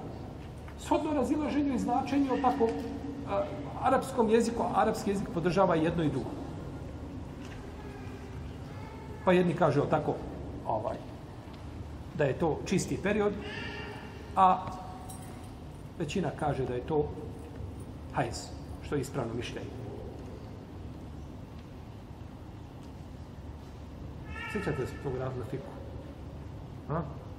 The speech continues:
Prije jedno deset godina.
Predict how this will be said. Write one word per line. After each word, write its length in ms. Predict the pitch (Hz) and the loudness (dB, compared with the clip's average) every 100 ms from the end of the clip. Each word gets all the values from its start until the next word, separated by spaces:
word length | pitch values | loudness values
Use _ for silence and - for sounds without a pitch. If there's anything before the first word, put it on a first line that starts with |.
| - - - - - - - - - - - - - - - - - - - - - - - - - - - - - - - - - - - | -10 -12 -10 -10 -12 -12 -12 -10 -10 -12 -12 -12 -12 -12 -12 -10 -10 -10 -10 -12 -12 -12 -12 -10 -10 -10 -12 -12 -12 -12 -12 -12 -12 -8 -2
Prije 200 | 135 127 | 0 0
jedno 160 | 123 120 135 | -2 -2 -2
deset 280 | 110 - 135 | -2 -4 -4
godina. 340 | 104 104 | -4 -4